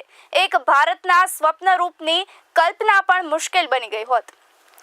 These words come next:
આ કાર્યક્રમમાં સાંસદ, ધારાસભ્ય સહિતના મોટી સંખ્યામાં ગ્રામ્યજનો અને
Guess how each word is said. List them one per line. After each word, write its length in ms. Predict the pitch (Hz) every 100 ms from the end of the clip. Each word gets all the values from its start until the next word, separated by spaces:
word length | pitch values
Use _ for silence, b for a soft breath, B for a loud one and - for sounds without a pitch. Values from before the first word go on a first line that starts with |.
| _ - -
આ 80 |
કાર્યક્રમમાં 640 | 254 277 320 330 339 359 359
સાંસદ, 480 | 320 302 311 330 277
ધારાસભ્ય 500 | 277 311 320 285 320
સહિતના 420 | 320 285 302 311 320
મોટી 340 | 285 311 349
સંખ્યામાં 600 | 330 302 302 294 285 294 277
ગ્રામ્યજનો 560 | 262 277 277 277 302 339
અને 160 | 311